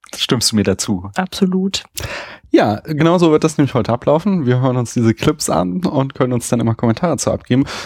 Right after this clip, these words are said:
Speaker 1: Zum Beispiel, äh, bin ich der Meinung, wir sollten uns, äh, mal gegen die Wand anschauen. Vielleicht schon dieses Jahr, vielleicht auch erst im nächsten, aber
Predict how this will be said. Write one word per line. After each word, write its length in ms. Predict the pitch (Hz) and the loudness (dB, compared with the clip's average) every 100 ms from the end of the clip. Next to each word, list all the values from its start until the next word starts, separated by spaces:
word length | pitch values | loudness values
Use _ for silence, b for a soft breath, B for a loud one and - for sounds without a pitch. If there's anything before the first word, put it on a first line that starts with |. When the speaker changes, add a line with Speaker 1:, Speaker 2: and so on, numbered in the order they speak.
| - | -6
Speaker 1:
Zum 120 | 127 | 0
Beispiel, 800 | 131 - 135 127 113 113 110 110 120 | 2 2 4 4 4 4 2 2 -2
äh, 40 | |
bin 100 | 117 | -4
ich 100 | 110 | -2
der 80 | 104 | 0
Meinung, 240 | 107 107 | 2 2
wir 80 | 98 | 2
sollten 360 | 92 95 120 127 | 2 2 0 -2
uns, 420 | 117 117 110 - | 0 -2 -4 -8
äh, 380 | - 107 104 107 | 0 2 2 0
mal 580 | 107 104 101 101 98 101 | 2 2 4 2 2 -2
gegen 800 | 120 - 117 95 113 110 107 101 | -10 -12 -8 0 2 4 2 0
die 160 | 107 104 | 0 0
Wand 200 | 123 - | -2 -2
anschauen. 480 | - - - 85 | -4 -4 -6 -4
Vielleicht 440 | 90 - 92 98 - | -6 -2 -2 -2 -8
schon 260 | 135 127 | -8 -6
dieses 380 | 120 135 151 151 | -4 -4 -4 -4
Jahr, 220 | 151 147 | -2 -2
vielleicht 400 | 147 - 98 92 | -6 -4 -4 -4
auch 160 | 98 90 | -8 -8
erst 220 | 87 - | -10 -8
im 60 | 80 | 2
nächsten, 460 | 104 131 - - | 2 2 -4 -4
aber 400 | 117 107 107 104 | 0 2 2 0